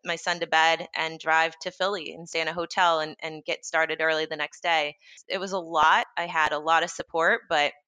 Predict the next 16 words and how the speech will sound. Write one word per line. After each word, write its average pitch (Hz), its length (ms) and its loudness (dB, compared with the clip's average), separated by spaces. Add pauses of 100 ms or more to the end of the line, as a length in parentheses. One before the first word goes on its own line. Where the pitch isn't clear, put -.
(420)
sometimes 165 380 -4
I 160 60 2
look 160 200 -2
back 147 300 2
and, 147 260 -8
and 170 240 -6
I 170 60 -10
don't 160 240 -4
know 160 100 -6
how 151 140 -2
we 156 100 -6
got 160 220 0
<laughs> - 20 -12
through 254 160 2
those 262 380 2
days. 170 500 0